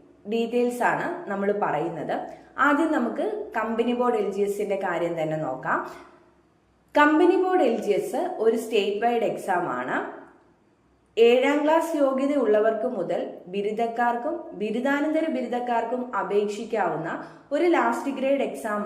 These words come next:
ആണ് കമ്പനി ബോർഡ് എക്സാം. ഇതിന് പ്രായപരിധി വരുന്നത്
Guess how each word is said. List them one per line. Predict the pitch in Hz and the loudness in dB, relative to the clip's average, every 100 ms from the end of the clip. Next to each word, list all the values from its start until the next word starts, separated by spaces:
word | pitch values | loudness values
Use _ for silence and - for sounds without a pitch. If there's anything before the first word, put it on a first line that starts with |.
| 170 | -4
ആണ് | 208 392 - - | -4 -6 -8 -4
കമ്പനി | 233 214 214 214 190 | -2 0 0 2 2
ബോർഡ് | 185 185 - - - 175 | 0 0 -4 -10 -8 -6
എക്സാം. | 175 - 131 110 107 - - _ _ _ _ _ _ _ _ _ _ _ _ _ _ _ _ _ _ _ _ _ _ _ _ _ _ _ _ _ _ - | -6 -6 -6 -8 -12 -18 -20 _ _ _ _ _ _ _ _ _ _ _ _ _ _ _ _ _ _ _ _ _ _ _ _ _ _ _ _ _ _ 2
ഇതിന് | 294 359 392 | 8 8 8
പ്രായപരിധി | 294 226 233 247 294 294 285 | 6 6 6 4 2 2 2
വരുന്നത് | 214 175 156 | 2 0 0